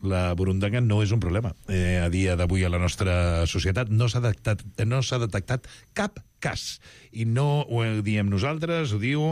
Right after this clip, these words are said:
el responsable de toxicologia clínica d'urgències a l'Hospital Clínic de Barcelona, l'Institut de, Nacional de Toxicologia. En fi,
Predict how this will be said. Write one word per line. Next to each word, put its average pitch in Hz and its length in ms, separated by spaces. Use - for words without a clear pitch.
el 101 160
responsable 113 480
de 110 80
toxicologia 110 720
clínica 104 320
d'urgències 98 560
a 104 80
l'Hospital 95 420
Clínic 98 280
de 92 100
Barcelona, 123 540
l'Institut 110 480
de, 110 140
Nacional 104 400
de 98 80
Toxicologia. 107 840
En 101 160
fi, 95 80